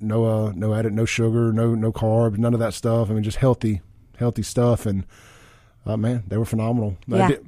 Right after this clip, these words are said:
Speaker 1: you know, then gave people the option of putting some wing sauce on them if they wanted it. I mean, I dabbled into some other things when we got to the party we were going to, some cheese dip and stuff and all that. <clears throat> And I was talking, I was telling my friends, I was like, "You know," I said, "I've been doing really good."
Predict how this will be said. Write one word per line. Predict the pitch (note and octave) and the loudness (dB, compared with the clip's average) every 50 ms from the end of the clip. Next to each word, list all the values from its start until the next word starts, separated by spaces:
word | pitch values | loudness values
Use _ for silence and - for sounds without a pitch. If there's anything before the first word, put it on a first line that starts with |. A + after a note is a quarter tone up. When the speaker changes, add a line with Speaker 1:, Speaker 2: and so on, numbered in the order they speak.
| - - | -14 -8
Speaker 1:
you | - A2+ | -6 -2
know, | A2 A2+ A2+ | -2 0 0
then | A2 A#2 A#2 | 2 2 2
gave | A2 A#2 A#2+ A#2+ | 2 2 2 2
people | - A#2+ A2 A#2 | 2 0 2 2
the | A#2 A#2 | 2 4
option | A2+ A#2+ A#2 - B2 A2+ | 2 2 2 0 -2 0
of | G#2+ | 0
putting | C3 B2+ A2+ | 0 -2 0
some | - A#2+ A2+ A2+ | 0 -2 0 2
wing | A#2+ B2+ B2 | 2 2 2
sauce | - - A#2 A#2 G#2+ - | 2 2 0 0 0 0
on | B2 A#2 A#2+ | 0 2 2
them | A#2+ A#2 | 2 2
if | G#2 | 2
they | - A#2 | 0 0
wanted | A2+ A2+ A#2+ B2 B2+ B2 C#3 | 2 2 4 4 4 4 4
it. | C3+ - - - - - - - - - - - - - | 2 2 -2 -10 -20 -20 -20 -20 -20 -20 -20 -8 0 6
I | F3 | 8
mean, | F#3 F3 E3+ | 8 8 8
I | D#3+ D#3 E3 F3 | 8 6 6 6
dabbled | C3+ C3 B2+ B2+ B2 A#2+ | 6 6 6 6 6 4
into | A#2 A2+ A2+ G2+ | 4 2 0 0
some | A#2+ A#2 | 0 0
other | A#2 A#2+ A2 G2+ | 2 2 0 0
things | A#2 A#2 A#2 A2+ | 0 0 2 2
when | A#2 A#2 | 2 2
we | A2+ | 2
got | A#2 A2+ | 0 0
to | G2 | -2
the | F#2+ G2 | -4 0
party | - B2+ C3 B2+ | 2 2 4 4
we | A2+ G#2+ | 4 2
were | G#2 G#2 | 0 0
going | G#2 G#2+ G2+ G2+ | 0 -2 -2 0
to, | G#2+ G#2+ G#2+ G#2 - - - - - - - - - - - - - - | 0 0 0 -2 -4 -8 -16 -20 -20 -20 -20 -20 -20 -20 -20 -20 -20 -14
some | - - A2 G#2 | -8 -6 -6 -4
cheese | - - A#2+ A2+ G#2+ F2 | -2 -2 -2 -2 -2 -2
dip | E2 G#2+ A2 A2 F#2+ - | -2 -2 -2 -2 -2 -4
and | G2+ G2 | -6 -6
stuff | - - A2 G#2+ G2+ - - | -4 -4 -4 -4 -4 -4 -6
and | - A#2 | -4 -4
all | A2 A2 G#2+ | -2 -2 0
that. | A2+ B2+ B2+ B2 - - | 0 0 0 -2 -4 -4
<clears throat> | - | -2
And | - F#3+ F#3 C#3 G2+ - - | 0 2 2 0 -2 -4 -4
I | C#3 B2+ | -2 0
was | B2 A2+ - | 0 0 0
talking, | - C#3+ F#3 G3 D#3 | -2 -2 -2 -2 -2
I | A2+ | -2
was | A2+ - | -2 0
telling | - B2+ A#2+ | 0 0 0
my | A2 | 0
friends, | - C#3+ D#3+ E3+ C3+ - | -2 -2 0 0 0 -2
I | A2 | -2
was | G#2 - | -2 -2
like, | A#2+ B2 | -2 0
"You | D3 | 2
know," | D#3 D#3 B2 | 2 2 2
I | - - - - - - - - - - - - - - - - | 0 -4 -14 -20 -20 -20 -20 -20 -20 -20 -20 -20 -20 -20 -20 -10
said, | - - | -6 0
"I've | A#2+ | 2
been | C3 D3 | 4 6
doing | D3+ E3 E3 | 6 8 8
really | E3+ F3 F3+ F3+ | 8 8 8 8
good." | C#3+ D#3 D#3 D#3+ D#3+ D#3+ C#3 A#2+ | 8 8 8 8 8 8 4 0